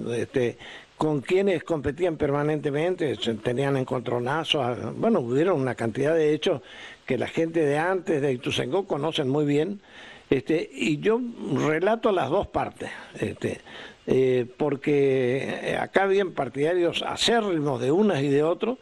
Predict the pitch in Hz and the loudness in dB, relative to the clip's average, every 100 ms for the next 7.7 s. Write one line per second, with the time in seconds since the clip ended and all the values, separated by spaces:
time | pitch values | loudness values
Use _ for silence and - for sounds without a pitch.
0 | - - - - - 139 160 151 151 160 | -14 -20 -20 0 0 2 2 4 2 0
1 | - 185 220 175 180 196 170 147 131 123 | 0 4 4 4 2 2 2 2 0 0
2 | 120 127 120 110 120 127 135 131 143 156 | 0 -2 -2 -4 -2 0 0 -2 0 2
3 | 175 160 185 202 156 143 151 147 147 156 | 4 2 2 2 2 0 0 -2 0 2
4 | 147 139 135 123 - 135 139 135 123 117 | 2 2 0 -2 -2 0 2 0 -2 -2
5 | 180 202 233 - - - - 156 143 135 | 2 2 0 -6 -18 -18 -2 0 2 0
6 | 127 143 151 165 135 185 202 220 147 - | -2 0 2 2 0 0 2 2 2 0
7 | 156 - 131 - 175 214 | -2 0 -4 0 0 2